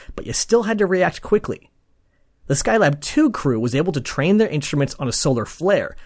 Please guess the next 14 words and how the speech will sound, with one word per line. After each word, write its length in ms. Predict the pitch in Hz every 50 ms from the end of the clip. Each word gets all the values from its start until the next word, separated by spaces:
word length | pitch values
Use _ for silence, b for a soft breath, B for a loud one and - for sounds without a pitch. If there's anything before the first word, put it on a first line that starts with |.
| b b b
but 120 | - - -
the 60 | 127
Skylab 520 | - - - 139 131 127 120 101 95 98
three 400 | - - - 160 160 208 240 254
crew 340 | 214 - - 131 127 113 107
was 200 | 98 110 98 104
the 80 | - -
first 420 | - - - - 170 214 214 -
to 80 | - 254
capture 540 | - - 156 127 123 - - 151 151 - -
a 80 | 120
coronal 800 | - - - 143 113 98 101 107 120 147 170 180 185 196 196 196 _ _
mass 400 | 110 110 113 113 113 - - - - -
ejection. 560 | 110 110 101 123 135 127 - - - - -